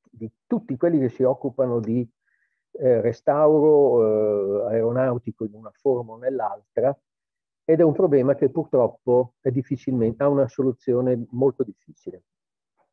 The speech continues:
Mm. Cerco di spiegarlo in poche parole.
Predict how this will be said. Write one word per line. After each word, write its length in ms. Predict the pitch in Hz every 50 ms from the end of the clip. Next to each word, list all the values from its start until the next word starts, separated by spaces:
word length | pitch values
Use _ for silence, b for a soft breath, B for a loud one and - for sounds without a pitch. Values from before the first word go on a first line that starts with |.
| _ _ _ _ _ _ _ b b b b b b b b b _ - 110 - _ _ _ _ _ _ _ _ _ _ _ _ _ 131
Mm. 380 | 131 120 120 120 120 113 110 113 110 110 - _ _ _ _ _ _ _ _ _ _ _ _ _ _ _ _ _ _ _ _ _ _ _ _ _ _ _ _ - _ _ _ _ _ _ _ _ _
Cerco 260 | _ - 165 - 185
di 80 | 170 151
spiegarlo 400 | - - 151 151 160 151 151 156
in 80 | 151
poche 240 | 147 147 131 - -
parole. 500 | - - 117 104 95 90 87 90 90 -